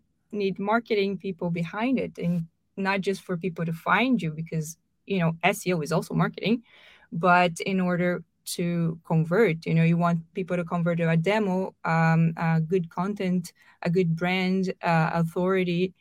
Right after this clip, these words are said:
and every, every little aspect of marketing that you can put inside to, um,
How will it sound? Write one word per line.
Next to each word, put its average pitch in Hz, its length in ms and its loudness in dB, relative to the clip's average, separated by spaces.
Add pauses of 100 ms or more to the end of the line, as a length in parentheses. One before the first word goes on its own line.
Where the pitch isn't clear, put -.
(440)
and 180 160 2
every, 190 600 2
every 185 280 0
little 185 260 2
aspect 185 420 -4
of 170 180 -4
marketing 190 480 -2
that 165 100 2
you 175 100 0
can 170 240 -2
put 175 280 -4
inside 170 560 0 (300)
to, 165 480 0
um, 160 460 2